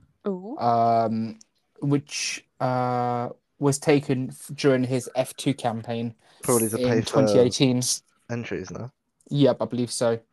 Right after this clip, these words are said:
Speaker 2: Um, so, yeah, he raised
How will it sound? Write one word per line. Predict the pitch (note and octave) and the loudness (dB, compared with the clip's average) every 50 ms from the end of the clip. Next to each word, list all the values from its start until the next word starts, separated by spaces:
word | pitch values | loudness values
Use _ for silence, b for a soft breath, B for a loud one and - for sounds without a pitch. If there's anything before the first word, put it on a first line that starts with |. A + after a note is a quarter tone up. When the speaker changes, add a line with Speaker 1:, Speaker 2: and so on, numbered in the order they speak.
| b b b b b b b b b b b _ _ _ _ - - - - | b b b b b b b b b b b _ _ _ _ -20 -20 -18 -4
Speaker 2:
Um, | - C3 B2+ B2+ B2+ B2 B2 B2 A#2+ B2 B2 B2 - - _ _ _ _ _ - - - - - - - - _ _ - | 2 6 6 8 8 8 6 4 4 2 -2 -4 -6 -10 _ _ _ _ _ -20 -20 -20 -20 -20 -20 -20 -20 _ _ -6
so, | - - - C#3 C3 B2+ B2+ | 0 4 6 6 6 6 6
yeah, | B2+ B2+ B2+ B2 B2 B2 B2 B2 B2 B2+ C3 A#2+ | 4 4 4 4 4 4 2 2 2 2 2 2
he | A#2 B2 C3 | 2 2 2
raised | B2 C3+ C3 C3 B2 - | 4 4 4 2 2 -2